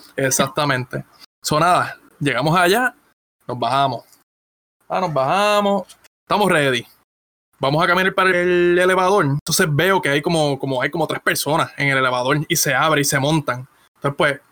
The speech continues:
se viran y cuando van a apretar el botón nos ven y como que uno de ellos saca la mano así para aguantar la puerta y vamos caminando.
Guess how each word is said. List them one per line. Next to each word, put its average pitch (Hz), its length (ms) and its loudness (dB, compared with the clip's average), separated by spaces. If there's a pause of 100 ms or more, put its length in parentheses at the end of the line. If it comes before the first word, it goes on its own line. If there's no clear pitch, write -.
(340)
se 135 220 0
viran 190 320 2
y 160 40 -2
cuando 143 180 -2
van 135 80 0
a - 20 0
apretar 165 220 0
el 180 80 2
botón 196 260 0
nos 139 220 0
ven 160 440 -2
y 151 140 0
como 143 240 0
que 135 260 0
uno 143 220 0
de 196 220 4
ellos 208 200 2
saca 151 200 0
la 175 80 4
mano 196 180 2
así 196 140 -2
para 202 100 0
aguantar 143 280 0
la 175 100 2
puerta 135 260 -2
y 123 40 -4
vamos 131 200 -4
caminando. 139 540 0